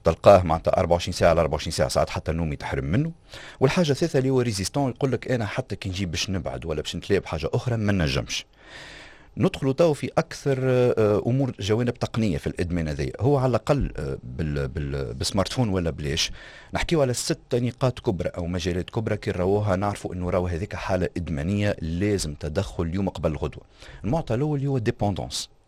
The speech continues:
التعلق الشديد بالفعل، اللي احنا نشوفوها ملي نقوموا الصباح أول ما تتحل العينين ديريكتومون نشدوا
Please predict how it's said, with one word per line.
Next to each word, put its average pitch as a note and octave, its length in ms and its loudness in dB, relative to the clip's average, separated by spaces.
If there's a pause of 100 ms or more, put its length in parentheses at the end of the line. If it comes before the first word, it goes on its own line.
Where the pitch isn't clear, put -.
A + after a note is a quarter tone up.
التعلق G2+ 560 0
الشديد D#2+ 480 -4
بالفعل، D#2+ 320 -2 (540)
اللي F2+ 100 0
احنا A#2 180 0
نشوفوها G2+ 500 0
ملي E2+ 360 -2
نقوموا D#2 400 -2
الصباح G#2+ 520 -2 (100)
أول F#2 260 -2
ما E2 80 -4
تتحل - 340 -6
العينين D2+ 480 -2 (380)
ديريكتومون A2+ 500 2
نشدوا G#2+ 280 -4